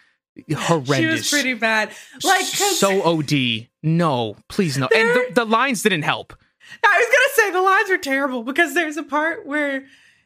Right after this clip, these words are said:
Speaker 2: he's, he's like, "You sent this to your brother, Bob." And she's like, "What?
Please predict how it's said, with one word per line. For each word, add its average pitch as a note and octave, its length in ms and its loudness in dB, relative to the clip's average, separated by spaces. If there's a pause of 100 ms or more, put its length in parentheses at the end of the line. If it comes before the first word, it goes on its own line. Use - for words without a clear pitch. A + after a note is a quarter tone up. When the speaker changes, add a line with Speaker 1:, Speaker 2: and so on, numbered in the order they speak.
(340)
Speaker 2:
he's, D4+ 340 -8 (260)
he's C#4+ 340 -2
like, C#4+ 320 0
"You G#3 300 -4
sent C4+ 220 -4
this C4+ 200 -6
to - 140 -6
your A#3 300 -2
brother, F#3+ 380 -4
Bob." F3 400 -2
And F3+ 100 -8
she's C4+ 180 -6
like, C4 220 -8
"What? G#4+ 440 2